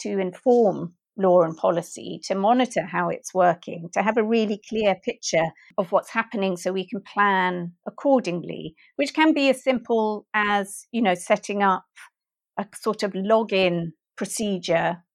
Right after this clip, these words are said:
for the prosecution service, so that they, in prosecution services which aren't specialised for children, but where they actually log in every time that they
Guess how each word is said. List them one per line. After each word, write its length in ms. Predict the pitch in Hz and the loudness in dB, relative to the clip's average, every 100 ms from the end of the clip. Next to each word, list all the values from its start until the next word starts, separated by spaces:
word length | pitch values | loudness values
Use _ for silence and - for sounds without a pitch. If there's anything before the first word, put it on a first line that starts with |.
| _ - | _ -2
for 300 | 190 180 175 | 2 4 2
the 100 | 185 | 0
prosecution 680 | 214 202 - 233 214 180 | 0 -2 -4 -6 -4 -6
service, 720 | 165 240 247 214 202 170 - _ _ _ _ _ | -8 -10 -10 -8 -8 -8 -18 _ _ _ _ _
so 160 | - 185 | 0 2
that 240 | 180 - | 2 0
they, 580 | 190 190 185 175 170 214 _ - | 2 4 4 0 -4 -8 _ -2
in 180 | 180 175 | -2 0
prosecution 540 | 233 226 - 202 175 | -2 -2 -4 -6 -4
services 480 | 180 185 196 180 175 | 2 0 0 -8 -8
which 160 | - | -4
aren't 240 | 190 220 - | 0 0 0
specialised 580 | - 165 - 208 180 - | -6 -6 -6 -4 -4 -4
for 80 | |
children, 400 | 180 190 196 294 | -8 -6 -2 -2
but 160 | 320 - | -2 0
where 200 | 214 196 | 2 2
they 160 | 190 196 | 2 0
actually 500 | 185 - 196 180 180 | 0 -4 -4 -2 -2
log 380 | 185 190 180 190 | 2 4 4 4
in 300 | 190 147 165 | 2 2 -4
every 240 | 170 170 | -6 -6
time 360 | - 175 170 160 | -4 -2 -2 -6
that 100 | 175 | -4
they 300 | 170 165 156 | -2 -2 -4